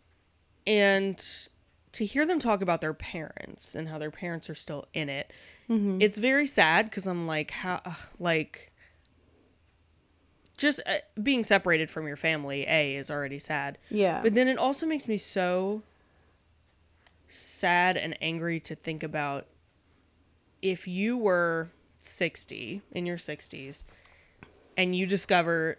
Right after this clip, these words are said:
Speaker 1: that the thing you've been dedicated to your whole life
Speaker 2: It's a
Speaker 1: was a
Speaker 2: sham.
Speaker 1: lie.
Speaker 2: Yeah.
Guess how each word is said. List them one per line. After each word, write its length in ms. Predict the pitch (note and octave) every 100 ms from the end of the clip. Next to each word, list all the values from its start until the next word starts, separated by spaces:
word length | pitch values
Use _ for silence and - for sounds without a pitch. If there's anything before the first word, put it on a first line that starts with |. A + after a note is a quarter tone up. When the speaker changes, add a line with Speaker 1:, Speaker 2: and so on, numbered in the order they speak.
| -
Speaker 1:
that 220 | E3 D#3
the 80 | D#3+
thing 260 | - E3 E3+
you've 160 | D#3+
been 140 | E3+ D#3
dedicated 480 | D3+ D#3 E3 D#3
to 100 | C#3+
your 160 | D3+ D3+
whole 260 | - D#3 D3
life 580 | C3+ D3+ A#3 - - _ _ -
Speaker 2:
It's 80 | G3+
a 20 |
Speaker 1:
was 100 | F#3
a 40 |
Speaker 2:
sham. 160 | - F#3 E3+ E3+
Speaker 1:
lie. 280 | G#3 C#4+ C#4+
Speaker 2:
Yeah. 480 | F#3+ F#3 D#3 B2